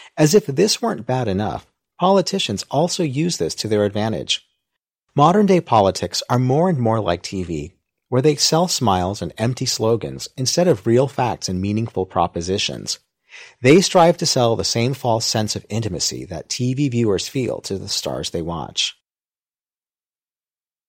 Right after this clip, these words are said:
Lesson three. As we've relegated the humanities to the sidelines in recent years, we've decayed morally and are reaping the consequences.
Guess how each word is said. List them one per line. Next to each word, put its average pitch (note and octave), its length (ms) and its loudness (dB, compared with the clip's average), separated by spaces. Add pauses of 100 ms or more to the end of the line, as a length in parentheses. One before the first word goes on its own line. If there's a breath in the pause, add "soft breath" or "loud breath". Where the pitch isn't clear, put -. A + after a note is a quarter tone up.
(140)
Lesson F3 360 4
three. G2+ 400 -2 (720 loud breath)
As C3 160 0
we've F#3+ 240 2
relegated C3 520 4
the - 60 -6
humanities F#2 720 -2
to - 100 -10
the G#2 100 -4
sidelines G#2+ 600 -2
in E2+ 80 -8
recent D#2+ 320 -8
years, E2 380 -8 (420 soft breath)
we've D3+ 240 6
decayed E3 360 0
morally A#2+ 540 0 (140)
and A2 100 -4
are G#2 140 0
reaping A2+ 380 -2
the E2+ 80 -6
consequences. D#2+ 880 -8